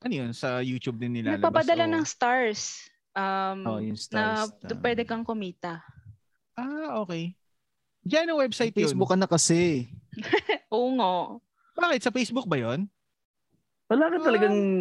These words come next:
Speaker 4: napapanood ng mga ano? Shadow
Speaker 1: Wala.
Speaker 4: Gamers?
Speaker 1: Wala, Je. Ah,
Speaker 4: Ay,
Speaker 1: nababalitaan
Speaker 4: naku,
Speaker 1: ko lang sa ano
Speaker 4: J C.
Speaker 1: yan, sa article sa spin dot P H.
Speaker 4: Ay, naku,
Speaker 1: Kasi pag
Speaker 4: J C.
Speaker 1: nagbabasa ako ng ano,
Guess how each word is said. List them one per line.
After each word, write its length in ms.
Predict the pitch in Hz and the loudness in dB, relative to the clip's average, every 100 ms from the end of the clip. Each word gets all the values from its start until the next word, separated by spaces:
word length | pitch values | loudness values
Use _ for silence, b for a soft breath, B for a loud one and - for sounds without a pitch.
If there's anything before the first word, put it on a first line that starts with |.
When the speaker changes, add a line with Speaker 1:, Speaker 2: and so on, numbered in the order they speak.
| 170 165 | 2 4
Speaker 4:
napapanood 800 | 170 170 165 165 160 160 151 143 | 4 4 4 2 2 2 2 2
ng 180 | 147 | 0
mga 180 | 143 143 123 | 0 0 0
ano? 160 | 131 147 _ _ _ _ _ _ _ _ | -2 -8 _ _ _ _ _ _ _ _
Shadow 280 | - 160 156 | 0 2 4
Speaker 1:
Wala. 240 | 196 226 | 4 4
Speaker 4:
Gamers? 400 | 170 160 - - - | 2 -2 -6 -18 -10
Speaker 1:
Wala, 240 | - 220 226 | -4 0 0
Je. 340 | 180 165 113 - | 0 -4 -6 -6
Ah, 400 | 170 170 165 165 | -2 0 0 0
Speaker 4:
Ay, 80 | |
Speaker 1:
nababalitaan 760 | 165 170 170 175 175 170 170 170 | 0 2 4 4 2 2 4 4
Speaker 4:
naku, 60 | |
Speaker 1:
ko 60 | 160 | 4
lang 100 | 170 | 4
sa 220 | - 156 | 4 2
ano 80 | 151 | 2
Speaker 4:
J 20 | |
C. 60 | - | 2
Speaker 1:
yan, 120 | - 123 | 0 -4
sa 200 | - 143 139 127 | -4 -4 -2 0
article 460 | 139 139 135 143 | 0 -2 -4 -4
sa 140 | 127 127 123 | -4 -4 -4
spin 340 | - 147 143 | -4 -2 -2
dot 160 | 131 - | -4 -6
P 80 | 117 110 107 | -6 -6 -6
H. 320 | 98 - - _ - | -8 -14 -16 _ -2
Speaker 4:
Ay, 160 | 156 | 2
naku, 240 | 180 156 165 | 2 4 4
Speaker 1:
Kasi 240 | 165 151 | 6 4
pag 160 | 139 151 | 4 2
Speaker 4:
J 20 | |
C. 40 | |
Speaker 1:
nagbabasa 460 | 160 156 151 - 147 | 2 4 4 4 4
ako 140 | 139 143 | 2 0
ng 180 | 143 139 | -2 -4
ano, 220 | 131 | -4